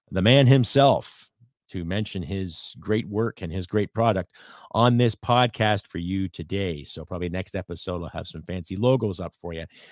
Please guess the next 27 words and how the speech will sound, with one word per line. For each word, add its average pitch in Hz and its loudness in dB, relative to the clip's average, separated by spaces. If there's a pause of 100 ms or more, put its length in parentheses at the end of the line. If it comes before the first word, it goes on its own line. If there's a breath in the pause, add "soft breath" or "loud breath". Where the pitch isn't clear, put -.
(120 loud breath)
so - -6
you 90 -2
can 87 -6
look 98 -4
at, 92 -2
but 92 -4
there'll 95 -4
be 101 -4
links 113 0
in 113 -2
my 110 0
description 98 -6
there 90 -2
too, 92 -4 (480 soft breath)
uh, 73 -6
to 90 -8
follow 85 -2
Dark 90 -2
Horse 87 -4
Entrepreneurs. 80 -8 (240)
Anyhow, 131 6
carrying 135 4
on 147 6
again 117 4
with 101 -2
more 123 0
deflections. 123 -2